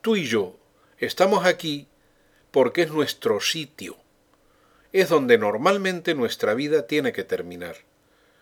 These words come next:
Somos pecadores, hijos del pecado de una historia que ha expulsado a Dios de la vida. Este es nuestro sitio.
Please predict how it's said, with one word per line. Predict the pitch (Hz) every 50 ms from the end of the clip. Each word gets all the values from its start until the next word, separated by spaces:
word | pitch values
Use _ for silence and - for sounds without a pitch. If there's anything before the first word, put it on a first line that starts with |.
| _ _ -
Somos | - - 165 180 190 202 208 - - - _ _ _ _
pecadores, | - 104 95 - - 87 92 107 107 95 - - - - - - _ _ _ _ _ _ _ _ _ - - - _ -
hijos | 170 175 175 - - 196 185 170 -
del | - 123 110 98
pecado | - 104 101 - - 139 139 135 139 139 139 - -
de | - 107 123 123
una | 123 120 113
historia | 104 - - - - 175 175 180 170 170 165 165 - _ _ _ _ _ _ -
que | - 131
ha | 131
expulsado | 131 - _ _ - 104 104 - - - 165 180 180 180 180 175 - _ -
a | - 95 95
Dios | - - 123 - 127 - - _ -
de | 104 104 98
la | 92 87
vida. | 87 107 107 92 87 - - _ _ _ _ _ _ _ _ _ _ _ _ _ _ _ _ _ _ _ - - - - - _ _ _ -
Este | 208 208 196 - - - 160 156 160
es | 165 147
nuestro | 135 131 117 - - - 90 87
sitio. | - - 117 110 - - 87